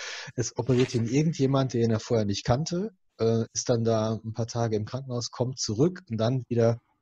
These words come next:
äh, zu seinem Facharzt. Und ich hab gedacht, „Mein Gott, das ist doch irgendwie auch aus Sicht des Patienten vielleicht nicht so ganz zufriedenstellend“, sondern der würde sich ja vielleicht lieber bei,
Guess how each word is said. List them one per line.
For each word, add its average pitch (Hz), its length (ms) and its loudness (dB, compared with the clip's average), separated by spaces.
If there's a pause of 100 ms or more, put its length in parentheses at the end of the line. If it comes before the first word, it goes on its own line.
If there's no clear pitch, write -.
(180)
äh, 113 140 2
zu 117 140 -4
seinem 104 280 2
Facharzt. 87 540 -10
Und 92 280 -16 (140)
ich - 140 -12
hab 117 80 -14
gedacht, 110 220 -6
„Mein 117 120 -2
Gott, 113 180 -4
das 110 140 -6
ist - 220 -10
doch - 160 -14 (560)
irgendwie 123 380 -6
auch 117 180 -4
aus 117 160 -6
Sicht - 200 -2
des 117 120 -6
Patienten 175 520 0
vielleicht 113 240 -4
nicht 117 160 -6
so 113 120 -2
ganz 113 180 0
zufriedenstellend“, 156 800 -4 (380)
sondern 113 260 4
der 113 160 6
würde 123 180 4
sich 117 180 -2
ja 110 80 2
vielleicht 110 500 0 (300)
lieber 127 420 2
bei, 110 420 4